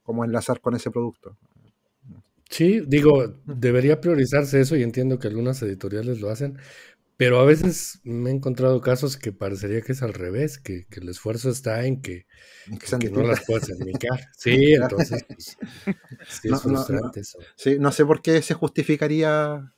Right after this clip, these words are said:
Speaker 1: una carta con un formato extraño. No, tiene que ser muy como para el, el,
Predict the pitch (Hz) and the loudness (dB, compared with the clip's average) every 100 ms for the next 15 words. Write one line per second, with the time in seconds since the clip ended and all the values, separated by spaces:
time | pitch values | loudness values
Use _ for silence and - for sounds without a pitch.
0 | _ _ 139 143 143 147 - 143 135 135 | _ _ 0 2 4 2 2 -4 -2 -2
1 | 135 135 131 131 131 - _ 110 101 101 | -2 -2 0 0 -2 -6 _ -8 -8 -12
2 | 110 104 _ _ _ 131 131 127 127 123 | -16 -16 _ _ _ 0 0 0 0 2
3 | 123 143 156 156 156 151 151 _ _ _ | 0 0 -2 -4 -4 -8 -14 _ _ _
4 | _ _ _ _ _ 120 117 117 113 107 | _ _ _ _ _ -8 -4 -4 -4 -4
5 | 101 95 _ _ _ _ _ - 127 139 | -6 -12 _ _ _ _ _ 0 2 4
6 | 139 139 131 123 123 120 120 117 110 110 | 4 2 0 -2 0 -2 -2 -6 -8 -10